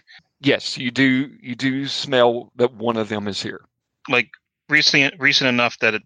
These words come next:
Speaker 2: that it's probably still here.
Speaker 1: Yeah.
Speaker 2: Not that it was here in the last day or so, but here now.
Speaker 1: Yes, it is there presently.
Speaker 2: Okay. Now, what did they call it again?
Speaker 1: I ca-, I pronounce it Ezura, like E Z E R U, unless somebody can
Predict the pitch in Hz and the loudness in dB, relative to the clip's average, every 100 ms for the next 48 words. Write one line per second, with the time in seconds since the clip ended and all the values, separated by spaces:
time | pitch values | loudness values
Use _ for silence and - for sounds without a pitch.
0 | - 107 107 104 - - 113 107 98 - | -4 -4 -6 -10 -10 -2 0 0 0 0
1 | 117 101 113 67 - _ _ _ 120 107 | 0 -2 -6 -12 -16 _ _ _ 2 2
2 | 110 107 104 101 113 107 104 101 98 - | 2 -4 -2 2 2 2 -2 -2 -2 -2
3 | 107 98 92 - 92 92 - - 98 95 | -4 -4 -4 -4 -4 -8 -8 -10 -10 -6
4 | - - - _ _ _ - 110 - - | -4 -4 -8 _ _ _ -2 -2 0 -4
5 | - 120 117 104 - 123 110 - 110 107 | -6 -4 -4 -4 0 2 0 0 0 0
6 | - - - _ - 131 117 - _ _ | -4 -12 -20 _ -4 0 0 -2 _ _
7 | - 117 160 190 196 202 214 220 233 - | 0 2 4 4 4 4 4 4 2 0
8 | - - - - - - - - - - | -14 -20 -20 -18 -18 -6 -2 0 0 2
9 | 190 - 196 156 165 151 131 - _ _ | 2 2 2 2 2 -2 -4 -8 _ _
10 | _ 139 127 120 139 170 175 - _ - | _ 0 0 0 0 0 -4 -12 _ -4
11 | 127 - 143 139 143 139 - 143 127 123 | -4 -4 -4 -2 -2 -4 -2 0 0 -2
12 | 120 139 135 135 131 127 135 156 165 117 | -6 -2 2 6 6 4 2 -2 -2 0
13 | 117 117 - 131 120 117 - 117 | 2 0 0 0 0 0 -8 -10